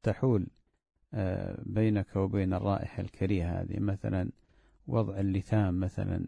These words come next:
على الأنف والفم، وإن كان مكروها من حيث الأصل، لكنه من باب يعني قطع الروائح هذه مثلا، آه، وتتحمل هذه. والله إذا كان الأمر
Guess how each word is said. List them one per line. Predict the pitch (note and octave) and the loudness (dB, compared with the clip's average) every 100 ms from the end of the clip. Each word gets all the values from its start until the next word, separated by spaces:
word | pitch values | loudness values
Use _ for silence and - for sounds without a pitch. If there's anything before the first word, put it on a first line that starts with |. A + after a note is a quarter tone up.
| - | -6
على | F#2+ F2 | -2 -2
الأنف | - G2+ G2+ - G2+ | 0 0 0 -2 -6
والفم، | F#2 - G2 F#2+ - - - - _ _ - | -6 0 0 2 -2 -10 -20 -20 _ _ -4
وإن | G2+ | -4
كان | - G#2+ G2 | 0 0 2
مكروها | F#2+ - A2 F#2+ | 0 0 0 2
من | G2 F#2 | 0 -4
حيث | - G#2 - | -4 -4 -4
الأصل، | - A#2 - E3+ | -4 -4 -2 0
لكنه | B2 - G2+ G2+ G2+ | 0 0 0 0 0
من | G2+ G2 | 0 0
باب | G#2 G2 - - - - - - _ - | 0 0 -2 -6 -6 -8 -18 -20 _ -6
يعني | G2+ F#2+ F2+ | -2 0 -2
قطع | - A2 F#2 | -2 -4 -4
الروائح | F#2 F2 F#2 G2 - - G#2 | -4 0 0 0 -2 -6 -4
هذه | G2+ G2 F#2 | -2 -2 -2
مثلا، | G2+ G2+ - G2 G2+ A2 _ _ _ _ - _ _ - | -2 -2 -4 -6 -6 -10 _ _ _ _ -20 _ _ -10
آه، | - G1+ G#1 - - - - - - A#2+ | -6 -4 -4 -6 -6 -6 -8 -8 -10 -10
وتتحمل | - D#3 - - G3+ F#2+ D2 | -4 -2 0 2 2 2 0
هذه. | E2 D2+ - E3 | -2 -6 -10 -10
والله | D4+ E4 D3 | -4 2 2
إذا | A#2 F#2 | 2 0
كان | - A2+ G2 | -2 -2 -2
الأمر | F#2+ G2+ G2+ F#2 | -2 -2 -2 -4